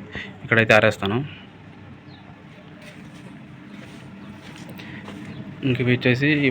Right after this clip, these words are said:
ఈ చెడిపోయినాయి, రెండు అయితే చెడిపోయినాయి. ఇవైతే పక్కన అయితే వేసేసాను రెండు. ఇవైతే మంచం కింద పైన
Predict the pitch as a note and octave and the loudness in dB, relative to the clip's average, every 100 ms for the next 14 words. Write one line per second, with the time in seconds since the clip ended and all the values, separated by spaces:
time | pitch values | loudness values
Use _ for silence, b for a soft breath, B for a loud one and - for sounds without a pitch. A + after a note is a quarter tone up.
0 | B2 - - - - - - - B2 B2 | 0 -10 -18 -18 -16 -18 -10 -2 2 4
1 | B2+ B2+ C3+ A2+ A2+ B2 A2 G#2+ G#2+ A2 | 6 8 10 8 10 10 10 6 4 4
2 | G2+ G#2+ D#3+ - B B B B A#2+ A#2+ | 2 2 0 -4 B B B B 2 4
3 | A#2+ A2+ B2 A2 G#2+ G#2+ A2 G#2 G#2 G#2 | 4 6 8 8 6 4 0 0 4 6
4 | G#2+ D#3 - - - - B B B B | 4 2 -8 -18 -18 -20 B B B B
5 | B2+ A#2+ B2 A#2 A2+ A#2+ - - - - | 4 6 6 6 4 2 0 -8 -20 -4
6 | - B2 B2 A#2 A2+ | 4 8 8 8 6